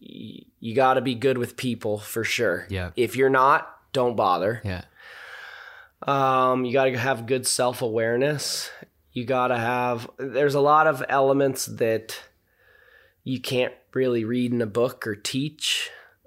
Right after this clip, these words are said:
Speaker 1: that easily. You can learn, but you gotta be s-, very self-aware to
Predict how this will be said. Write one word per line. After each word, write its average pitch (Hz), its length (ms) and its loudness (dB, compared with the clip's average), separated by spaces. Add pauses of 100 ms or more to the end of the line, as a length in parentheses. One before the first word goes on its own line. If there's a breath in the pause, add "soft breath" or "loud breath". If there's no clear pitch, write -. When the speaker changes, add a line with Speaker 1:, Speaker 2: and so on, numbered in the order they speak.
(180)
Speaker 1:
that 127 380 -2
easily. 139 520 -2
You 156 200 -2
can 156 260 -2
learn, 151 460 4
but 123 160 -2
you 120 100 -6
gotta 127 240 0
be 120 140 -4
s-, 113 120 -8
very 131 300 -2
self-aware 120 680 0
to 113 600 -8